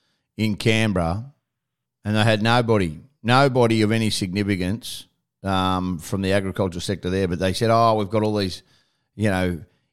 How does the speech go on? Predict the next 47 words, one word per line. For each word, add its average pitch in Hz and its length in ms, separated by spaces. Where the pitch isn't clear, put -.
industry 110 420
stakeholders." 98 640
No, 98 240
they 95 140
didn't. 76 260
No, 98 200
they 92 80
didn't. 76 200
They 120 200
are 120 280
absolutely 117 920
in 101 120
every 110 300
way 95 500
getting 98 360
it 92 120
wrong. 92 280
And, 92 180
and 98 260
Mark, 110 360
w-, 104 180
we 107 180
are 107 60
very, 113 400
very 110 240
lucky 101 300
to 95 80
have 92 280
a 90 60
bloke 101 320
like 92 180
yourself 92 440
involved 98 580
who 101 160
is 92 140
at - 160
the, 101 240
the 95 120
forefront. 98 540
I, 95 220
I 104 100
hope 127 360
this 120 120
situation 104 580
gets 92 200
sorted 98 280
out. 98 220